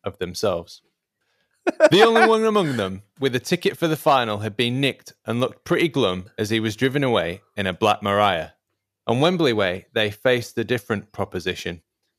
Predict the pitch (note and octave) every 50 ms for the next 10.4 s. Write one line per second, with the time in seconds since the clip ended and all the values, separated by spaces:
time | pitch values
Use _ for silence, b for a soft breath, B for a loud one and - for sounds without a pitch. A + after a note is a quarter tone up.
0 | _ - A2+ B2 C#3+ D3 C#3 - - - A#2+ G#2+ G2+ G#2+ G#2+ F#2+ G#2+ G#2 G2+ G2+
1 | G2 - - F#2+ F2+ - - A2 G#2+ G#2 G2+ G2+ G2 - G#2+ F2 G2+ G2 F2+ E2+
2 | - - _ - G#2 G2 - - - - D3+ D3 C3 A#2+ A2 G#2 F#2+ - - G#2
3 | G2 F2 D#2+ - - - - _ _ _ _ _ _ A#2+ A2 G#2 G2 G#2+ G#2+ A#2
4 | A#2 A#2 - - A#2+ A#2 A2+ G2+ G#2 G2 F#2 F#2 F#2 F2+ F#2 F#2 - G2+ G2+ G2+
5 | G#2 G2+ G2+ G2+ G2+ - A2 G2+ G2 F2+ F#2 F2 - G2+ F#2+ F#2 F2 D#2+ - _
6 | - - _ _ _ _ _ _ _ _ _ _ _ _ _ _ _ - A2+ G#2
7 | - A#2 G#2+ A2 - - C#3 C3+ C3+ C3+ B2+ - - G#2+ F2 E2 E2+ - _ _
8 | _ _ _ - A#2 A#2+ A#2+ A2 - - - A2+ G2+ G#2+ G#2 G2+ G2+ G#2 - F#2+
9 | F#2 - - - A2 G#2+ G2+ G#2+ F2+ A#2+ A2 - - G2 E2+ E2+ E2+ F#2 - -
10 | - B2 A2+ G2 F2 - - -